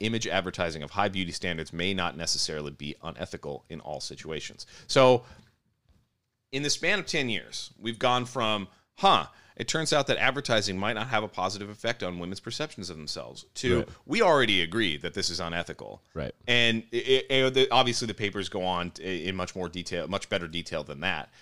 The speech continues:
Speaker 1: But I just think it's, like, an interesting snapshot to compare these two things from the same place, in the same scholarly repository, from two people who may or may not know each other. I, I, in fact, I doubt they do.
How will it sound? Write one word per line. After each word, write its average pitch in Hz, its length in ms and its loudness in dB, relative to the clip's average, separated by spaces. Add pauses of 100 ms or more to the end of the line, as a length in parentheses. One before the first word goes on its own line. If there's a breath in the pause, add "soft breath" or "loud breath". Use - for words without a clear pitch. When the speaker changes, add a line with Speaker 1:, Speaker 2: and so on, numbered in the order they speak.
(120)
Speaker 1:
But 113 160 2
I 131 100 4
just 151 120 -2
think 139 140 -4
it's, 127 100 -6
like, 104 120 0
an 101 60 -10
interesting 113 400 -4
snapshot 101 600 -2
to 95 60 -6
compare 98 380 -6
these 92 220 -6
two - 180 -8
things 92 220 -8
from - 140 -10
the 87 60 -8
same 110 360 0
place, 90 480 -2
in 101 120 -10
the 92 60 -6
same 101 240 -4
scholarly 95 680 -4
repository, 90 540 -6 (180 loud breath)
from 151 160 -12 (100)
two - 140 -6
people 143 180 -4
who 123 80 -2
may 120 200 4
or 110 60 4
may 104 120 2
not 87 140 -2
know 85 140 -6
each 71 140 -8
other. 69 240 -8 (160)
I, 78 60 -10
I, 78 80 -8 (160)
in 82 140 -14
fact, 85 200 -8
I 76 40 -8
doubt 78 200 -6
they 65 100 -12
do. 69 280 -12